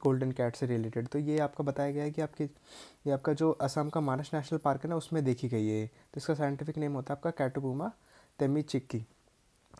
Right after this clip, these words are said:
ठीक है, तो इसका नाम भी आप देख सकते हैं। इसका, अ, then आप थोड़ा सा इसके बारे में देख लेते हैं। तो ये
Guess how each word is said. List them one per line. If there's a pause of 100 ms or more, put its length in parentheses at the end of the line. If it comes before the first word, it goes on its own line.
(200)
ठीक
है, (360)
तो
इसका
नाम
भी
आप
देख
सकते
हैं।
इसका, (1040)
अ,
then
आप
थोड़ा
सा
इसके
बारे
में
देख
लेते
हैं।
तो
ये